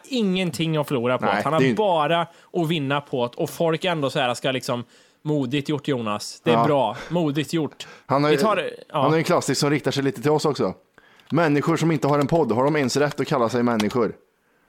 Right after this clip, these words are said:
Speaker 1: Ja, just det.
Speaker 2: Det här att alla har en po-, alla har ju en varsin podcast.
Speaker 1: Han är bara avundsjuk.
Speaker 2: Ja.
Speaker 1: <laughs> Han vill också ha en.
Speaker 2: Bra, Jonas.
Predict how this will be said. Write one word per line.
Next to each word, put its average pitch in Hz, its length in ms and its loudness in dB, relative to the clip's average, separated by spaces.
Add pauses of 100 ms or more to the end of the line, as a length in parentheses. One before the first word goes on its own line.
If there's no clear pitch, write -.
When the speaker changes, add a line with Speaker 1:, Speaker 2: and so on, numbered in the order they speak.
Speaker 1:
Ja, 80 240 -8
just - 200 -12
det. - 140 -10
Speaker 2:
Det 113 60 -2
här 113 100 2
att 107 140 0
alla 110 220 2
har 113 140 2
en 110 100 2
po-, - 160 -2
alla 123 220 2
har 127 120 2
ju 120 80 4
en 117 80 2
varsin 107 340 -2
podcast. 95 580 -6 (400)
Speaker 1:
Han 143 120 -8
är 139 40 -2
bara 139 180 0
avundsjuk. 127 1040 -4
Speaker 2:
Ja. 135 340 0
Speaker 1:
<laughs> - 20 -20
Han 156 140 -4
vill 156 100 -2
också 156 240 -2
ha 143 140 0
en. 92 100 -12 (120)
Speaker 2:
Bra, 214 320 4
Jonas. 170 640 2